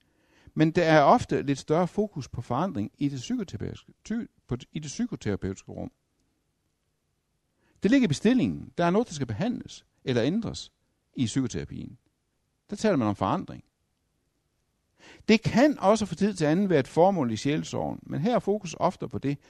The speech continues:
som ikke kan forandres. Der er nogle grundvilkår i livet og døden, som bare er der, og der må man ty til accepten,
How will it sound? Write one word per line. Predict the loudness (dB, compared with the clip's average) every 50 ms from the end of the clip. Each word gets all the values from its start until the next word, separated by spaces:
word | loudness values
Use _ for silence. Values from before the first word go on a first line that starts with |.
| _ _ _
som | -8 -6 -6 -4 -4
ikke | -4 -4 -4 -4 -6 -8
kan | -6 -6 -6 -6 -6 -8
forandres. | -10 -10 -10 -10 -10 -12 -14 -16 -16 -16 -18 -18 _ _ _ _ _ _ _ _ _ _ _ _ _ _ _ _ _ _ _ _ _ _ _ _ _ _ _ _ _ _ _ _ _ _ _ -4
Der | -2
er | 0
nogle | 2 2 2 2 2
grundvilkår | 2 4 4 4 4 2 0 -2 -2 -2 -2 0 0 2
i | 0
livet | 0 0 0 -2 -2 -2 -2
og | -4 -4 -2 -2
døden, | 0 0 0 -2 -4 -8 -12 -18 _ _
som | -12 -8 -8 -4
bare | -2 0 0 0 -2 -4 -6 -6
er | -6 -4 -4 -4
der, | -6 -8 -10 -14 -18 _ _ _ _ _ _ -14
og | -12 -8 -6
der | -4 -4
må | -4 -4
man | -4 -6 -8
ty | -8 -8 -10 -8
til | -8 -8 -8 -8
accepten, | -8 -8 -8 -8 -8 -8 -10 _ -18 -18 -18